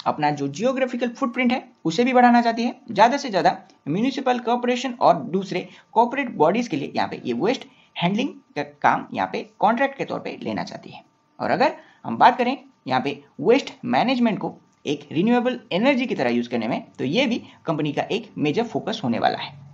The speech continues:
क्योंकि यहाँ पे waste और gas से आगे जाके Government of India renewable energy को generate करने के बारे में plan कर रही है और अपना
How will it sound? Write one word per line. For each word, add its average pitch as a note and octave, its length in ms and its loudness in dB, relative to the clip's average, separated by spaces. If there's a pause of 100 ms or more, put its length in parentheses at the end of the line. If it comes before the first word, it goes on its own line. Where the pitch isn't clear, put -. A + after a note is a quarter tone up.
क्योंकि A#3 300 -2 (240)
यहाँ G#3+ 180 10
पे C#4 140 -4 (240)
waste A3+ 340 2
और C#3 180 6
gas G#3 280 4
से A3 260 -6
आगे F#3+ 180 2
जाके - 300 0 (840)
Government B3+ 360 6
of C4+ 100 2 (100)
India F3+ 260 6 (640)
renewable C4 460 4 (100)
energy E3 300 0
को D#3+ 220 -8 (140)
generate E3 260 0
करने C3 180 -2
के B2 80 -4
बारे G#2 180 2
में G3+ 140 -4
plan G2+ 200 -6
कर - 120 -14
रही - 160 -14
है - 120 -18 (420)
और A#2 140 2
अपना G#3 260 4